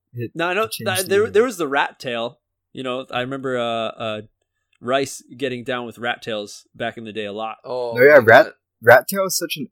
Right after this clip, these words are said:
Speaker 1: O G concept, but it took until
Speaker 2: Yeah.
Speaker 1: twenty nineteen to see some super crazy stuff with it.
Speaker 2: Yeah.
Speaker 3: Mm, for real.
Speaker 1: Sh-, shout out Aventus. He's,
Speaker 2: Yo,
Speaker 1: he's
Speaker 2: Aventus
Speaker 1: amazing.
Speaker 2: is now doing craziness. <laughs>
Speaker 3: Yeah,
Speaker 1: That
Speaker 3: what the
Speaker 1: dude,
Speaker 3: hell, eh?
Speaker 1: that dude
Speaker 2: Signed his
Speaker 1: inspires me, man.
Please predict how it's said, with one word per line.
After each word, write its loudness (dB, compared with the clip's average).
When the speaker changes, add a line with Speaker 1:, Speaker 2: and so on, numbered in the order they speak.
Speaker 1:
O -4
G -6
concept, -2
but 0
it -6
took -12
until -2
Speaker 2:
Yeah. -8
Speaker 1:
twenty -2
nineteen -8
to -8
see 0
some -4
super -4
crazy -2
stuff -4
with -10
it. -16
Speaker 2:
Yeah. -6
Speaker 3:
Mm, -20
for -12
real. -8
Speaker 1:
Sh-, -12
shout 4
out 0
Aventus. -8
He's, -8
Speaker 2:
Yo, -2
Speaker 1:
he's -6
Speaker 2:
Aventus -4
Speaker 1:
amazing. -8
Speaker 2:
is -12
now -4
doing -10
craziness. -10
<laughs> -2
Speaker 3:
Yeah, -6
Speaker 1:
That -6
Speaker 3:
what -4
the -4
Speaker 1:
dude, -2
Speaker 3:
hell, -8
eh? -16
Speaker 1:
that -10
dude -8
Speaker 2:
Signed -2
his -2
Speaker 1:
inspires 2
me, -12
man. -20